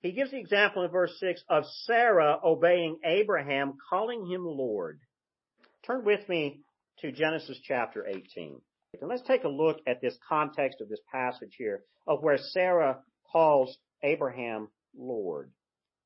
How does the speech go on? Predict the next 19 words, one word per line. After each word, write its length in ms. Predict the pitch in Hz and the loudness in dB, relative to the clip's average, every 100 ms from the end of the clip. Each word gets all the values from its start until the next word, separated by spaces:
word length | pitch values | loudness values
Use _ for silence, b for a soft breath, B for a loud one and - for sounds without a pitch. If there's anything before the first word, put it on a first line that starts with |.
| _ _ _ _ | _ _ _ _
Are 60 | - | 0
y'all 180 | 185 220 | 2 4
familiar 400 | 190 185 208 202 | 4 4 6 6
with 200 | 185 170 | 6 4
the, 80 | 147 143 | 0 -6
the 80 | |
story 540 | 131 - 160 147 147 143 | -8 -4 2 4 4 2
of 180 | 123 117 | 0 0
Sarah 360 | - 151 147 127 | 0 2 2 2
and 100 | 131 | 0
Abraham? 560 | 147 143 143 147 147 - _ | 2 2 2 0 -2 -6 _
How 260 | - 147 135 | 4 6 6
they 160 | 139 | 2
did 300 | 139 220 269 | 2 2 2
not 220 | 247 214 | 2 2
have 400 | 175 165 160 156 - | 2 2 2 2 -2
children 520 | - 185 185 165 143 | 0 4 4 2 0
until 540 | 147 151 - 175 170 | -4 -4 0 2 2
their 400 | 139 147 139 127 | 2 4 4 0